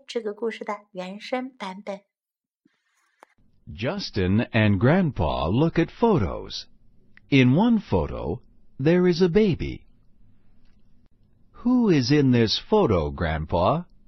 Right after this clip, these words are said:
Speaker 2: asks Justin. Grandpa says,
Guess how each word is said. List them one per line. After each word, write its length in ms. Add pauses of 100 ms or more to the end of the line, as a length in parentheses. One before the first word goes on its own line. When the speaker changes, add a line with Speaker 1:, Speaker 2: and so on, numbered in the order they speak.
(120)
Speaker 2:
asks 420
Justin. 600 (800)
Grandpa 560
says, 500